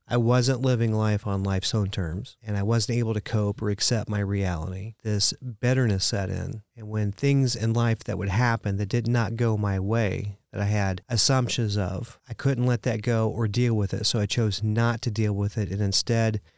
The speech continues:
to self-medicate by any means possible to feel different.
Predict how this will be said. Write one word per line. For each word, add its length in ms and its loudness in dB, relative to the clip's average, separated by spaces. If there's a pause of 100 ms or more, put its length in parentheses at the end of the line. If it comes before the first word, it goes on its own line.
(140)
to 100 -4
self-medicate 880 0 (140)
by 120 0
any 140 2
means 200 2
possible 760 -2
to 80 0
feel 240 0
different. 540 -4